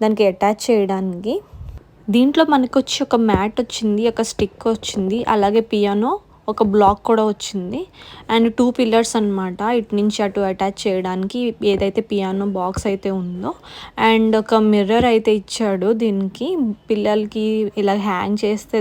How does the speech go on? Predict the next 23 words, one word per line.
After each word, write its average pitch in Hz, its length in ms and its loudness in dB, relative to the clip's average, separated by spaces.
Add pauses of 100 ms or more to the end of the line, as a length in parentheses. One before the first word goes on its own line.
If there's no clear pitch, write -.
(100)
దాని 202 240 -2
నుంచి 202 240 -4
పిల్లలు 196 280 0
చూసుకుని 220 460 -2 (100)
ఆడుకుంటారనమాట. 190 1000 -6 (1000)
ఇలా 233 200 4
హ్యాంగ్ 254 320 2
చేసిన 285 340 2 (100)
టాయ్స్ 233 340 4
అన్నిటికీ 233 400 0
ఉన్నది 226 240 2
ఒక 226 200 -2
రింగ్ 208 260 0
అనమాట. 202 360 -2 (100)
అది 220 220 -2
రింగ్ 214 240 0
కూడా 233 180 2
మనం 233 240 0
ఈజీగా 208 480 -2
హ్యాండ్‌తోనే 208 600 0
అటాచ్ 202 280 -4
చేయొచ్చు. 208 640 -4 (480)
And 214 140 0